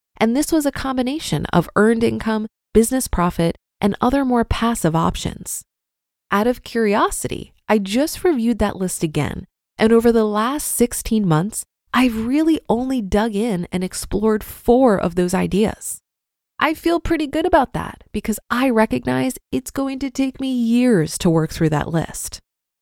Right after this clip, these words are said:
Just a side note here, the term passive income bugs a lot of people because unless you're passively investing,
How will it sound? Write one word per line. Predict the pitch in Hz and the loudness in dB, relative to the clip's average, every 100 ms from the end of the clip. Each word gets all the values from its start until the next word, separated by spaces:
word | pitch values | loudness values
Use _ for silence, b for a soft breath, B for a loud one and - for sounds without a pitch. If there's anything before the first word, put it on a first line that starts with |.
| _ _ _ | _ _ _
Just | 202 240 349 403 - | -2 2 2 2 -2
a | |
side | - 269 226 214 | 0 2 2 2
note | 165 - | -2 -4
here, | - - - _ _ - | -8 -10 -12 _ _ 0
the | 220 | 0
term | 233 - 294 370 392 | 0 -4 -6 -6 -4
passive | 214 - 208 214 240 226 - | -4 -2 -2 0 0 0 -2
income | 165 160 202 208 214 - 165 | -4 -2 -2 -2 -4 -10 -4
bugs | 185 185 202 208 - | 0 4 2 0 -4
a | 170 | -2
lot | 156 165 180 | -2 0 2
of | 180 - | 0 0
people | 165 170 - 185 - _ _ | -2 -2 -4 -6 -12 _ _
because | 220 240 240 | 0 2 4
unless | 233 233 311 - | 2 0 -2 0
you're | 320 | -2
passively | - - - 214 226 233 220 226 | 0 -4 -2 -4 0 0 0 -2
investing, | 185 160 147 151 - 220 226 | -2 -4 -4 -6 -4 -4 -4